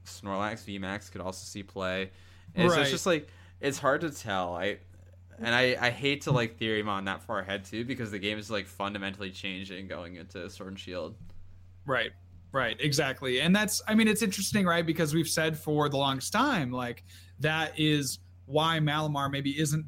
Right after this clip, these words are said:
Speaker 2: best suited for this format, because you just have these huge tag teams that can heal with Mallow and Lana.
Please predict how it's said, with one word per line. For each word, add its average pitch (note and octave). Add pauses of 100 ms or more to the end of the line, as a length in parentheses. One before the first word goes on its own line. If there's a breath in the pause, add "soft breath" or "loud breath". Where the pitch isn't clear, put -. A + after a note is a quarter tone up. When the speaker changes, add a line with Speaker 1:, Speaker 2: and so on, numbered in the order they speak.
(120)
Speaker 2:
best C#3+ (100)
suited D#3+
for D#3
this A3
format, G3
because D3+
you D3
just C#3+
have D3+
these C#3+
huge E3
tag D3+
teams D3+ (280 loud breath)
that D3+
can D#3
heal D#3
with D3+
Mallow C#3+
and C3+
Lana. C#3+